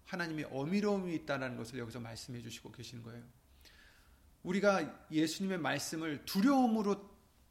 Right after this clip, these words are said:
받고 떨림으로 받고 그 말씀이 내게 생명이 되고 또 그 말씀을 어겼을 당시 내게 죽음이 된다라는 것을 우리가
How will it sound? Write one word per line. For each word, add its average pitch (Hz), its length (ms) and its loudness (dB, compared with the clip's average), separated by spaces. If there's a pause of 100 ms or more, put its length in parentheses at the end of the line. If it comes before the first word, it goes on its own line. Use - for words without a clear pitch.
(280)
받고 139 580 -4 (220)
떨림으로 262 580 4
받고 147 560 -6 (140)
그 - 120 0
말씀이 196 600 2 (420)
내게 190 580 4
생명이 302 540 4
되고 151 380 0 (760)
또 247 220 4
그 214 100 2
말씀을 208 380 4
어겼을 214 460 2
당시 185 420 0 (140)
내게 190 280 2
죽음이 294 380 6
된다라는 190 460 4
것을 135 340 -4 (220)
우리가 160 480 0